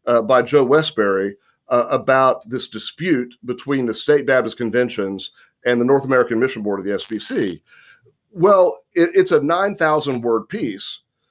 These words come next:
that is made possible by the fact that Joe worked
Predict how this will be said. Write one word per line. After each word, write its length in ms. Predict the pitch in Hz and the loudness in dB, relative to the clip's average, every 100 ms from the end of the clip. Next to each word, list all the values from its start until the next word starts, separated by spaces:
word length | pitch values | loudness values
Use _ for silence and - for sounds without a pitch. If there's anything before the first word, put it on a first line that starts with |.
| _ 147 110 | _ -20 -2
that 240 | 143 135 | 0 0
is 140 | 139 | -4
made 280 | 123 151 147 - | -2 0 -2 -6
possible 640 | 175 208 247 - 110 107 | -6 -4 -4 -4 -4 -2
by 100 | 123 | -2
the 80 | 120 | -2
fact 400 | - 131 127 - | -4 -4 -4 -4
that 220 | 127 113 | -4 -4
Joe 580 | 110 170 254 123 117 185 _ _ _ _ _ _ | -4 0 0 0 -2 -8 _ _ _ _ _ _
worked 500 | 139 180 196 - - | 0 0 0 -8 -14